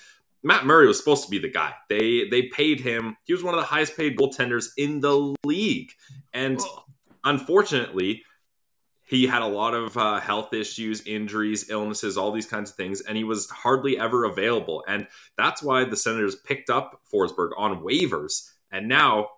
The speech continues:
Speaker 1: in our opinion, he's still the one A guy. Like, Cam Talbot is trying to take his job, in our opinion, because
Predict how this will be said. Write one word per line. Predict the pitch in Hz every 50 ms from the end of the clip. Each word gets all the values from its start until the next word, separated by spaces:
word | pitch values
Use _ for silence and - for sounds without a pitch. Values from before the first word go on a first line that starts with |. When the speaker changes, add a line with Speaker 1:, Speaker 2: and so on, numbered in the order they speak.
| _ _ _ _ _ _ _ -
Speaker 1:
in | 120 120 117 110
our | - 117 127 156 180 143
opinion, | - - 120 95 87 82 87 87
he's | - - - 143 147 127 - -
still | - - 131 135 123 101
the | 92 85
one | 82 92 104 113 110 95 - -
A | 107 101 87 80
guy. | 78 90 92 95 85 76
Like, | 82 90 - -
Cam | - 139 147 143 131
Talbot | - 113 123 131 123 113 92
is | 95 92 -
trying | - - 107 104 101 95
to | - -
take | - 101 90 85 -
his | - 101 110 101 87
job, | - 92 90 90 85 82
in | 82 78
our | 85 92 90
opinion, | 82 78 - - 78 73 76 78
because | 82 _ - 95 90 - -